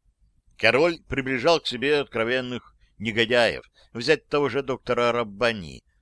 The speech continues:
такого же, как и он, любителя маленьких детей, проклятого Уммой. Иногда королю было скучно. Он ехал по Кабулу в одной из своих машин,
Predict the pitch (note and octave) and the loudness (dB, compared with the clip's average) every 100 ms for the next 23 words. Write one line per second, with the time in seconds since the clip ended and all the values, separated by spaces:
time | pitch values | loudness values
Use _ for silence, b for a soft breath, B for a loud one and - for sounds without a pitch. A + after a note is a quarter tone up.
0 | _ - A2 C3 A#2+ A2 A2+ G#2+ G#2 - | _ -8 0 2 4 2 -4 -4 -6 -4
1 | A#2 A#2 A2+ G2 b b - A#2 A#2+ A#2+ | 0 2 2 -2 b b -4 -2 0 0
2 | A2+ A2 A2+ G#2+ G#2 G2+ G2 G#2 G2+ A2+ | 0 0 0 -2 -4 -8 -10 -10 -8 -8
3 | - A2 G2+ E2+ C#2+ _ _ _ _ _ | -6 -4 -4 -4 -10 _ _ _ _ _
4 | - B2 C3+ A#2 B2 A#2 B2 A#2 A2+ - | -2 2 2 2 0 2 0 0 0 -2
5 | D3+ C#3+ B2 A2 F#2+ - - _ _ _ | -2 -2 -2 -6 -8 -8 -12 _ _ _
6 | _ _ _ _ _ - A#2 A#2+ A#2 B2 | _ _ _ _ _ -4 0 0 2 4
7 | A#2 G#2 A2+ A2+ A2+ A2 A2 G#2 - C3+ | 4 2 0 0 -2 -2 -2 -2 -4 -6
8 | B2 E2 C#2 - _ _ _ - B2+ E3+ | -6 -12 -16 -16 _ _ _ 0 2 2
9 | E3 A2 G2+ A2 A#2+ B2 D#3 D3+ C3+ C3 | 0 -2 -2 -2 0 0 0 -2 0 -2
10 | B2 C3 B2 B2 A#2+ F#2+ A2 - A2 G#2+ | -2 -4 -4 -8 -8 -8 -8 -8 -10 -10
11 | G#2+ | -14